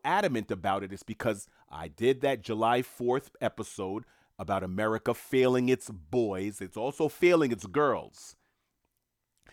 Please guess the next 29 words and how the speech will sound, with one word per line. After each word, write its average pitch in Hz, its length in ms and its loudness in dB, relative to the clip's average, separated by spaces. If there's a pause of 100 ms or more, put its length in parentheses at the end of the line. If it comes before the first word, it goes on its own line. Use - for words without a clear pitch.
(140)
But 104 120 -2
I 104 80 0
focused 151 560 -2
on 127 140 2
the 110 60 0
boys 123 400 2
specifically - 880 -6 (220)
because - 280 2
of 147 120 0
the 123 100 -4
shootings. - 800 -8 (560)
Because 143 320 0
when 143 160 2
we 127 120 0
look 127 260 -2
in 117 100 0
j-, 104 300 -2
in 113 140 -4
prisons, 85 600 -4
by 110 260 2
and 135 140 2
large, 123 340 4
men 120 360 0
are 110 120 -2
more 110 220 0
violent 113 480 -2
than 104 180 -4
women. 98 380 -4 (340)
But 98 200 -8